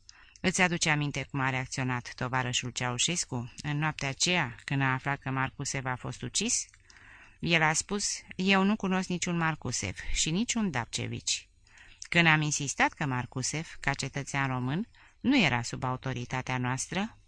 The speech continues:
a explodat. „Singurul lucru pe care îl știu”, a spus el, „este că dacă nu curățați locul chiar în acest minut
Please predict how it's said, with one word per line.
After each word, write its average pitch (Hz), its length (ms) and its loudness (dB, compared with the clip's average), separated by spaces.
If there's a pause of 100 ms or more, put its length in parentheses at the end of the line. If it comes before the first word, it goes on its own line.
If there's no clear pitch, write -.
a 185 140 4
explodat. 202 720 0 (1600)
„Singurul 285 540 4
lucru 233 240 0
pe 135 160 -2
care 135 260 0
îl 131 60 -4
știu”, 147 480 -2
a 165 120 -4
spus - 320 -6
el, 139 240 -4 (180)
„este 175 260 -2
că 160 160 -2
dacă 151 280 -2
nu 233 120 0
curățați 226 640 0
locul 117 420 -8
chiar 214 180 2
în 180 120 2
acest 131 360 -2
minut 123 380 -4